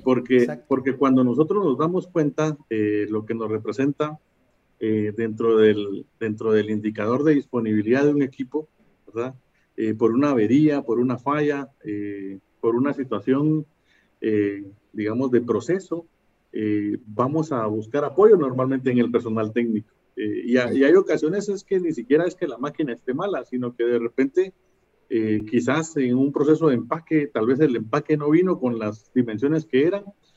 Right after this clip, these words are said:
Speaker 1: pero está el personal técnico haciendo todo lo necesario para poder hacer que eso funcione. Eh, o de repente tuvimos un, una desviación en algún proceso y tenemos que hacer que, que, que podamos manejar esa desviación. Entonces,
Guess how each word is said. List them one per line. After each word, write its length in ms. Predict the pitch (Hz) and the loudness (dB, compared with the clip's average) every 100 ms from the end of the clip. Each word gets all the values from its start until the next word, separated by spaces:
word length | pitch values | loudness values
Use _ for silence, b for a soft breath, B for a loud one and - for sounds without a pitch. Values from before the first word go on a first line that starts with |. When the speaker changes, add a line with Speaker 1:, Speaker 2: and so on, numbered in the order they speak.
| _ _ _ | _ _ _
Speaker 1:
pero 300 | 123 117 113 | 4 6 4
está 220 | 110 123 | 2 0
el 80 | 139 | -2
personal 420 | 156 131 120 131 | -2 -2 -2 -2
técnico 460 | 151 156 170 160 120 | 0 0 0 -2 -2
haciendo 380 | 117 139 147 127 | 0 0 0 0
todo 340 | 165 190 190 | -2 0 2
lo 180 | 151 131 | 4 2
necesario 540 | 120 113 143 175 190 | 0 -4 -2 2 2
para 260 | 143 127 117 | 0 -4 -6
poder 320 | - 110 147 | -2 0 0
hacer 280 | 151 160 160 | -2 -4 -6
que 100 | - | -6
eso 160 | 147 156 | -8 -8
funcione. 600 | 120 107 156 143 107 107 _ _ _ _ - | -10 -8 -4 -6 -8 -16 _ _ _ _ -4
Eh, 440 | 104 101 98 98 104 - | -2 -2 -4 -6 -8 -4
o 300 | 123 123 120 | 2 6 6
de 100 | 117 | 6
repente 480 | 113 113 123 135 156 | 4 0 -2 0 -2
tuvimos 520 | 143 127 143 147 143 | 0 2 2 0 -4
un, 320 | 151 156 156 156 | -2 0 0 0
una 360 | 143 156 147 | -2 0 0
desviación 540 | 127 120 120 104 160 165 | 2 2 0 0 0 0
en 140 | 147 | -2
algún 300 | 113 127 156 | -4 -4 -4
proceso 420 | - 139 147 151 | -2 -2 0 -2
y 60 | 165 | -4
tenemos 420 | 117 120 139 135 | -4 -4 -6 -8
que 160 | - 143 | -2 -2
hacer 380 | 143 - 180 185 | -2 -4 -4 -2
que, 340 | 135 113 110 113 _ _ _ _ | -2 -2 -4 -12 _ _ _ _
que, 460 | 113 107 101 101 - | 2 2 0 -2 -6
que 80 | |
podamos 480 | 113 113 107 127 156 | -4 0 2 2 2
manejar 460 | 139 107 95 156 190 | 2 0 -2 -2 -2
esa 200 | 170 127 | -2 -4
desviación. 540 | 110 110 107 _ 113 | -6 -6 -12 _ -14
Entonces, 420 | 113 127 131 175 | -10 -6 -2 -2